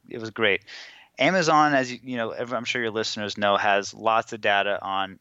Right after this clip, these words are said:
everything. They know what you're selling. They know how much traffic your pages are getting. And this must have flagged something in Amazon's system, because it wasn't af-, w-,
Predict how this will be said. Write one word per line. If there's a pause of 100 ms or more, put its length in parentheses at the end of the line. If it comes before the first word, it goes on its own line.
everything.
They
know (240)
what
you're
selling.
They
know
how
much
traffic
your (720)
pages
are
getting.
And
this
must
have
flagged
something
in
Amazon's
system, (500)
because
it
wasn't
af-,
w-,